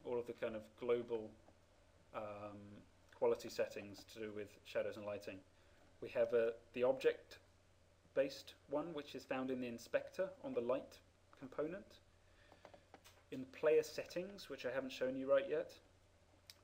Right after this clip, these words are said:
we specify a rendering path. There are three rendering paths. There's deferred lighting, there's forward lighting, there's vertex lit.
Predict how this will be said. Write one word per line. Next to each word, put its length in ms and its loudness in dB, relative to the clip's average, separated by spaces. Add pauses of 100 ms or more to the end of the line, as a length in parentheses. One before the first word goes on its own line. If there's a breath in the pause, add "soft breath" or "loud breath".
(100)
we 160 -4
specify 500 2
a 80 6
rendering 460 2
path. 340 -6 (100)
There 120 0
are 100 -10
three 220 -4
rendering 380 2
paths. 380 -6
There's 240 -12
deferred 460 -2
lighting, 460 2 (440 loud breath)
there's 160 -12 (120)
forward 380 0 (300)
lighting, 320 4
there's 140 -8
vertex 500 -2
lit. 300 -6